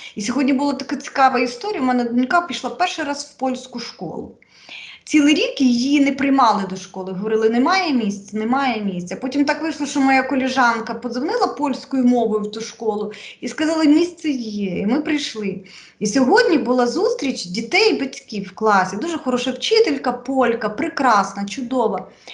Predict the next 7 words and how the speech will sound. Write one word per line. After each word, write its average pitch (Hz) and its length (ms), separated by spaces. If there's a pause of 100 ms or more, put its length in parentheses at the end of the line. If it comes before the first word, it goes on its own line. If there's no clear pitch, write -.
(120)
І 349 80
от 277 100
дві 294 180
мами, 359 600 (500)
а, 202 800
учнів 220 560
польських, - 680